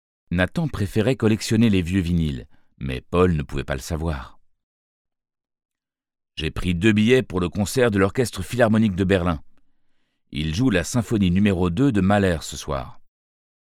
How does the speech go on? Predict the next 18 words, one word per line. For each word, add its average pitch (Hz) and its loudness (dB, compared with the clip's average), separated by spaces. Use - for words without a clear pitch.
s'exclama 71 -4
Paul 101 -2
avec 82 -6
enthousiasme. 76 -8
Nathan 90 -2
se - -10
composa 82 0
un 80 2
visage 78 0
enjoué. 65 -8
Bien 73 -6
sûr 101 -2
qu'il 76 -4
aimait 80 2
toujours 90 -4
la 80 2
musique 80 -4
classique, - -8